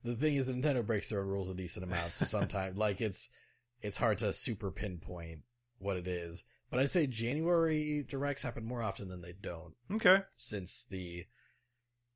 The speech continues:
Speaker 1: uh, since directs entered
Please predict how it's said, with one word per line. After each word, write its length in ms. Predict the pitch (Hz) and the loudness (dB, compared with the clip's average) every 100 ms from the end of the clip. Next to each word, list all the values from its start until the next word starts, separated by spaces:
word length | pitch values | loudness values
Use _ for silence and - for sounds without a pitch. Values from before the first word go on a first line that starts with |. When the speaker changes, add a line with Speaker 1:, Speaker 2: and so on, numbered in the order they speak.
| _ | _
Speaker 1:
uh, 500 | 101 92 87 82 82 82 _ _ _ _ _ _ _ _ _ _ _ | -2 0 0 -2 -4 -8 _ _ _ _ _ _ _ _ _ _ _
since 480 | - - 117 98 - | -14 -4 -2 0 0
directs 840 | 110 101 98 95 - - - - _ _ _ _ _ - | 0 2 4 4 2 0 -2 -6 _ _ _ _ _ -2
entered 680 | 104 101 - 101 87 76 78 | 0 2 0 -2 -2 -4 -8